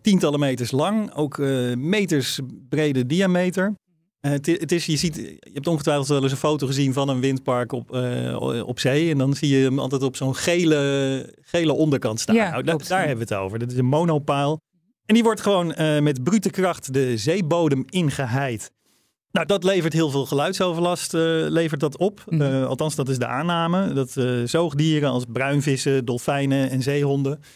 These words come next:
Speaker 1: en ook wel vissen, eh, vermoed ik, dat die daar last van hebben.
Speaker 2: En als je dat zou vergelijken met de normen voor mensen, hè, de geluidsnormen voor mensen, hoe ziet dat er dan uit?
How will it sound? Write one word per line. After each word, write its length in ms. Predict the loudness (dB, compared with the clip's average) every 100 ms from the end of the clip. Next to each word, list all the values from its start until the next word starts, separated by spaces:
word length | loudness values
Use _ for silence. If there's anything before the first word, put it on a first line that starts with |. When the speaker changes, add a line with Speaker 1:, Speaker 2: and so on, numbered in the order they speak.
| -16 -6
Speaker 1:
en 140 | -4
ook 120 | -2
wel 120 | -4
vissen, 680 | -2 -2 0 0 0 -2 -2
eh, 360 | -2 -4 -6 -8 -12
vermoed 300 | -8 0 0
ik, 140 | 0 0
dat 120 | 2
die 100 | 4
daar 140 | 4
last 200 | 2 0
van 120 | 0 2
hebben. 260 | 0 -2 -8 _ _ _ _ _ _ 0
Speaker 2:
En 120 | 2
als 100 | 2
je 60 |
dat 100 | 0
zou 180 | 0 0
vergelijken 500 | 0 2 4 2 2
met 220 | 2 0 -2
de 100 | 0
normen 280 | 0 0
voor 240 | -2 -2 -2
mensen, 500 | 0 0 0 -4 -4
hè, 80 | -2 -2
de 80 | 0
geluidsnormen 600 | 0 0 0 -2 -2 -2
voor 120 | -2
mensen, 300 | -2 -2 -4
hoe 80 | -2
ziet 140 | -2
dat 160 | -2 -2
er 60 |
dan 160 | 0 0
uit? 280 | 0 -4